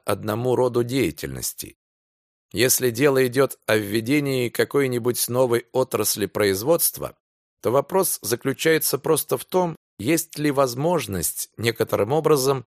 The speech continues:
создать определенное число существ,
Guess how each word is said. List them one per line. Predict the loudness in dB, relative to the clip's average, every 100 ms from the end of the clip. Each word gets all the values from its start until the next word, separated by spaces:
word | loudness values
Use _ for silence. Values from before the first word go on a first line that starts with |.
| _ _ _
создать | -2 0 2 2 2 0
определенное | -4 -2 -2 0 2 2 2 0 0
число | 0 -2 2 2 2
существ, | 0 -2 -2 0 0 0 -4 -16